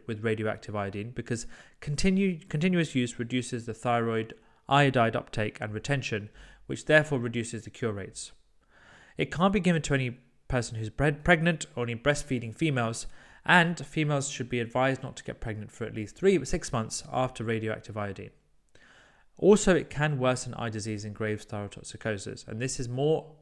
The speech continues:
marked in smokers. The patient needs to be told that the radioactive iodine is cleared via the urine and therefore can be passed on, so it's usually advised to avoid close contact with children and pregnant women for about three weeks.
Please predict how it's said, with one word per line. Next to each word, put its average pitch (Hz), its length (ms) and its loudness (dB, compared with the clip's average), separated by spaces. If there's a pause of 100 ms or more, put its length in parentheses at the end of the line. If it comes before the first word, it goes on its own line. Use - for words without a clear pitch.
(180)
marked 110 440 -4
in 110 140 -10
smokers. - 640 -8 (880)
The - 680 -20
patient 180 320 6
needs 165 120 -2
to 139 100 -4
be 127 140 0
told 120 480 2
that 113 80 -10
the 117 80 -6
radioactive 120 460 -2
iodine 104 300 -4
is 101 120 -12
cleared 120 300 -4
via 101 180 -6
the 98 100 -8
urine 104 380 -6
and 107 160 -10
therefore 123 320 -4
can 110 160 -10
be 101 80 -8
passed 107 380 -8
on, 98 120 -4 (280)
so - 160 -10
it's 117 120 -10
usually 160 280 0
advised 117 400 0
to - 100 -12
avoid 117 380 -2
close 147 240 -4
contact 123 340 -6
with 113 140 -10
children 151 420 -2
and 117 180 -12
pregnant 135 300 -4
women 107 240 -8
for 110 140 -10
about 98 200 -8
three 107 200 -6
weeks. - 420 -12